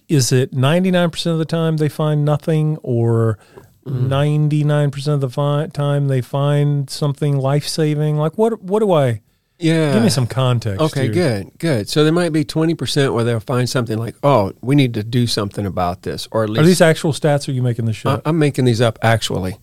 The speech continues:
Speaker 1: Okay.
Speaker 2: So, um, <laughs> so, so, so there's a s-, a, a small percent. It's like, "Okay, we need to look at this."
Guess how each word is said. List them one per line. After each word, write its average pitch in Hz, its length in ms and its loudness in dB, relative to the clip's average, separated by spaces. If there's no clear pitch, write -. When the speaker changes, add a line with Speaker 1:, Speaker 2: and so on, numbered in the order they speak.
Speaker 1:
Okay. 131 220 4
Speaker 2:
So, 120 320 6
um, 107 220 4
<laughs> - 160 -20
so, - 200 -10
so, - 200 2
so 165 160 2
there's 175 180 6
a 165 40 4
s-, - 180 0
a, 143 240 2
a 147 60 0
small 185 300 0
percent. 135 380 -2
It's - 120 -8
like, 117 160 0
"Okay, 123 160 2
we 131 200 2
need 127 260 2
to 107 260 0
look 113 260 -4
at - 120 -6
this." - 360 -6